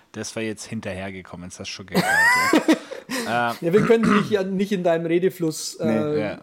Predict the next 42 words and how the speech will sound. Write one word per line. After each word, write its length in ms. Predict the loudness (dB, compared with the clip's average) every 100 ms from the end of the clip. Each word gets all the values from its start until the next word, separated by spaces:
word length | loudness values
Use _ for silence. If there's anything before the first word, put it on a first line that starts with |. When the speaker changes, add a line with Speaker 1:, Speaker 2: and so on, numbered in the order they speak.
| -10
Speaker 1:
ja, 140 | -2
Speaker 2:
unterbrechen. 600 | 0 0 2 2 2 -2
Speaker 1:
ja. 60 | -4
Speaker 2:
Das 100 | -2
ist 40 |
ja 60 | 0
nicht 260 | 0 -2
so, 120 | 0 2
als 240 | 2 2
wenn 380 | -6 -2 -2 2
wir 100 | 0
ein 80 | 0
Sample 320 | 0 0 -4
abspielen 400 | -4 -4 -2 0
könnten. 580 | 2 0 2 2 2 2 -6 _ -20 -12 -6
Speaker 3:
Ja. 80 | -4 -4 -8
Speaker 1:
Hier, 160 | -12 -12
hier 320 | -6 -2 0
Speaker 3:
Ich 0 |
Speaker 1:
werden 200 | 0 0
Speaker 3:
hab 80 | 0
Speaker 1:
einem 180 | 0 2
Speaker 3:
immer 140 | 4
Speaker 1:
die 40 | 4
Speaker 3:
noch 140 | 2
Speaker 1:
Witze 260 | 2 4 4
Speaker 3:
kein 100 | 4
Speaker 1:
unterm 340 | 2 0 0
Arsch 340 | -4 -4 -6
weggeklaut. 640 | -8 -10 -12 -10 -8 -8 -10
Ähm, 440 | -2 0 0 -2 -6
ist 240 | -4 -4
aber 240 | -2 -2 -4
egal, 500 | -2 0 0 0 0
weil 160 | 0 0
es 180 | 0
geht 160 | 0 2
hier 120 | 2
um 60 | 2
eine 120 | 0
verfluchte 840 | 0 -2 -2 0 2 2 0 0 0
I-O-S-Content-Blocker-Studie, 2000 | 2 2 2 0 -2 -4 -4 -4 -4 -4 -4 -2 -4 -4 -4 0 2 2 0